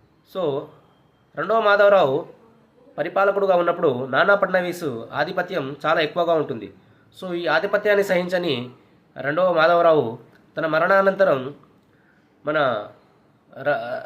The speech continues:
రఘోబా కుమారుడైన రెండో బాజీరావుని పాలకుడుగా చేయాలని చెప్పేసి మరణ వాగ్మూలం, మరణ వాగ్మూలం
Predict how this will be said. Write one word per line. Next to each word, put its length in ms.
రఘోబా 680
కుమారుడైన 580
రెండో 260
బాజీరావుని 720
పాలకుడుగా 400
చేయాలని 380
చెప్పేసి 600
మరణ 260
వాగ్మూలం, 480
మరణ 160
వాగ్మూలం 520